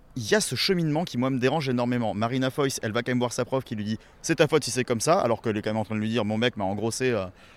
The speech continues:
dans le dos », elle trouve pas ses termes, et la nana, au lieu de la soutenir, elle lui fait juste, euh, «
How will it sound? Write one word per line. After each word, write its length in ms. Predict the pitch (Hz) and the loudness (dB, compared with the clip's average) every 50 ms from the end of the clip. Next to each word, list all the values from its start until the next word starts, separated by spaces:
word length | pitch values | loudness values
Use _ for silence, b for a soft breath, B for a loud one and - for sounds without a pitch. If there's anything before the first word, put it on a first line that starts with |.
| B B | B B
dans 180 | 107 117 123 123 | -2 0 0 2
le 60 | 120 | 2
dos », 340 | 113 139 143 143 139 123 107 | 4 4 4 6 6 4 4
elle 380 | 98 98 98 98 104 104 107 101 - - | 2 2 0 -2 -2 -2 -4 -8 -10 -14
trouve 200 | - - - - | -16 -16 -6 0
pas 140 | - 139 | 0 0
ses 160 | 127 - 135 123 | 2 0 0 2
termes, 280 | - 151 151 139 127 | 2 4 4 4 2
et 60 | 110 | 0
la 100 | 104 101 | 0 0
nana, 140 | 113 135 143 | 0 0 0
au 40 | 131 | -2
lieu 60 | 113 | -2
de 60 | 107 | -2
la 80 | 104 107 | -4 -4
soutenir, 380 | - - 135 - 143 147 147 117 | -4 -6 -6 -4 -2 -2 -2 -2
elle 40 | |
lui 80 | 110 98 | -2 -4
fait 120 | - 113 | -4 -4
juste, 180 | 117 127 - - | -4 -4 -2 -2
euh, « 100 | 104 | -4